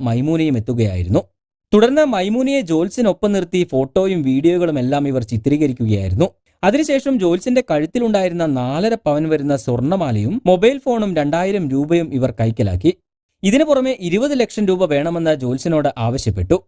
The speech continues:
ഇല്ലായെങ്കിൽ ചിത്രീകരിച്ച ദൃശ്യങ്ങൾ സോഷ്യൽ മീഡിയയിൽ പ്രചരിപ്പിക്കുമെന്നും ഭീഷണിപ്പെടുത്തി. തുടർന്ന് എന്ത് ചെയ്യണമെന്നറിയാതെ അങ്കലാപ്പിലായിരിക്കുകയായിരുന്നു ജ്യോത്സ്യൻ.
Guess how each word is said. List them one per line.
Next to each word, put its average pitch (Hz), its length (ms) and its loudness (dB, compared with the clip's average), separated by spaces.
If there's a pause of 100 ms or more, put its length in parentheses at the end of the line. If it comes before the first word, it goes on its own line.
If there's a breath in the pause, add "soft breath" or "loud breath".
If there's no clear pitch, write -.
(240)
ഇല്ലായെങ്കിൽ 254 400 2
ചിത്രീകരിച്ച 226 580 0
ദൃശ്യങ്ങൾ 190 500 -2
സോഷ്യൽ 151 420 -2
മീഡിയയിൽ 185 480 0
പ്രചരിപ്പിക്കുമെന്നും 143 800 -2
ഭീഷണിപ്പെടുത്തി. 156 720 -2 (460)
തുടർന്ന് 269 400 4
എന്ത് 208 280 0
ചെയ്യണമെന്നറിയാതെ 226 920 0
അങ്കലാപ്പിലായിരിക്കുകയായിരുന്നു 147 1300 0
ജ്യോത്സ്യൻ. 143 380 0